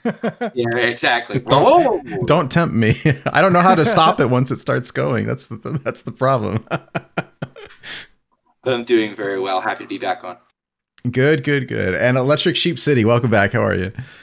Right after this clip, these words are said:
Speaker 1: Meowdy friend, I'm doing fantastic on this, like, sunny Sunday afternoon.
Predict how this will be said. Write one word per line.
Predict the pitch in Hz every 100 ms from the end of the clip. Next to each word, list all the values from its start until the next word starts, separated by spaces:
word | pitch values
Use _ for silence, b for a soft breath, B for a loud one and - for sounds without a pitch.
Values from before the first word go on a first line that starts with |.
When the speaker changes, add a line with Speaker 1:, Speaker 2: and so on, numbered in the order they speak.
| B B _ _ _
Speaker 1:
Meowdy | 208 240 226 165
friend, | - 147 139
I'm | - 175
doing | 156 147 127
fantastic | - - 139 135 123 135 135 - 180 139
on | 131
this, | 127 120 -
like, | 120 -
sunny | 117 - - 131 139 160 175 175 _ _ - 170
Sunday | 143 147 135 139 143 139 143 156
afternoon. | 143 147 156 151 226 175